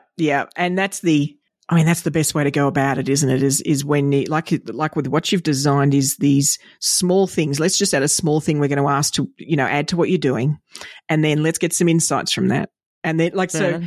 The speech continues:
Speaker 1: so it, to make any change, I mean, when we're trying to do behavioral change for money, like,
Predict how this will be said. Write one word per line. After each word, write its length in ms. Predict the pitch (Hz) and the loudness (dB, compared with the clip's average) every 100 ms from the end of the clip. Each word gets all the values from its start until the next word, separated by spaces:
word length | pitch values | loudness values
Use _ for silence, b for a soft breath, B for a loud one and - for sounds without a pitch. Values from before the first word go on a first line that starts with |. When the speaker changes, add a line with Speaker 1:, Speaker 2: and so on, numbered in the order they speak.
| B | B
Speaker 1:
so 260 | - 196 180 | -4 -2 0
it, 140 | - 180 - | -2 -4 -6
to 100 | - | -2
make 220 | 196 202 202 | 2 2 2
any 180 | 202 220 | 0 0
change, 220 | 202 165 | 0 0
I 40 | 185 | 2
mean, 140 | 185 | 2
when 140 | 185 | 2
we're 120 | 185 190 | 2 0
trying 240 | - 175 | 2 2
to 80 | 165 | 2
do 360 | 165 160 160 151 | 2 4 4 2
behavioral 460 | 151 160 151 156 | 0 0 0 0
change 320 | - 156 147 - | 0 0 0 0
for 80 | 151 | 0
money, 400 | 160 196 147 - b b b | 2 0 -2 -10 b b b
like, 340 | - 156 151 | -4 -2 -2